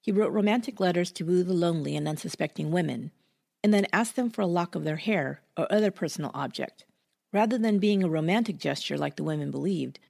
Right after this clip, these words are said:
Fernandez would then use these objects to cast voodoo spells that he believed would help him gain complete control over them. He would continue to write to the women until he gained their trust,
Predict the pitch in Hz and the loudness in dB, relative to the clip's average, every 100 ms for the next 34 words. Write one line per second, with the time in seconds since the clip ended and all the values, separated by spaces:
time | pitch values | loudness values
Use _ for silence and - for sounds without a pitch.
0 | _ 240 233 277 294 - 226 214 208 196 | _ 2 4 4 0 -2 0 4 4 4
1 | 214 202 190 175 170 196 170 143 - - | 2 0 -2 -2 0 -2 0 -4 -4 -8
2 | - 185 175 - 165 151 - 196 180 131 | -2 -2 -2 -4 -2 -2 -2 0 0 -2
3 | 139 - _ _ _ _ - - 247 233 | -6 -10 _ _ _ _ -4 0 0 2
4 | 196 185 170 160 - 170 170 160 165 156 | 2 2 2 -2 -2 -2 0 -2 -2 -4
5 | 151 151 - 151 - 143 - 127 - 170 | -2 -4 -4 -8 -4 -6 -6 -8 -2 0
6 | 156 127 - - - - _ _ _ _ | 2 -2 -6 -10 -12 -16 _ _ _ _
7 | _ _ - 233 226 214 220 202 247 269 | _ _ -2 0 0 2 0 2 0 2
8 | 269 196 175 - 185 175 196 139 135 170 | 2 2 0 0 0 2 2 2 -4 -6
9 | 180 160 180 165 160 180 185 156 - 208 | -4 -2 0 0 0 0 2 0 -2 -2
10 | 139 - - | -2 -4 -20